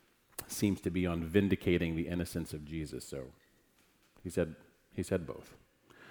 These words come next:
Uh, and again, this is an answer to the prayer of verse thirty-four. Now, we also see that some among the crowds begin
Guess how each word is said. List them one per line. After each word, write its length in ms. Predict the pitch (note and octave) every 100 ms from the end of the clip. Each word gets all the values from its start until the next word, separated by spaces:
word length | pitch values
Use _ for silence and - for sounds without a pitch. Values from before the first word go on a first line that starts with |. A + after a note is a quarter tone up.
| - - - - - - - - _ -
Uh, 260 | A2+ G#2+ G#2 - - -
and 120 | A#2+
again, 360 | B2 B2 G#2 B2 - - - - - _
this 200 | G2 A#2
is 100 | C#3+
an 100 | C#3+
answer 360 | F#2+ F2+ - G#2+
to 340 | - F2+ F2+ F2 - _ - - _ -
the 80 |
prayer 300 | - F#2+ E2+
of 80 | G2
verse 240 | E2 E2 -
thirty-four. 640 | F2 E2+ E2 E3 - C#2+ - - _ - - - - - - - -
Now, 240 | G3 B3
we 120 | D3
also 320 | E3+ A#3 D#3+
see 240 | C3+ B2 A#2
that 180 | A#2 -
some 200 | F3 G3+
among 280 | F3 D#3
the 80 | C3
crowds 560 | - E3 F3 G#2 G2+ G2+
begin 500 | G2 G2+ A2 G#2+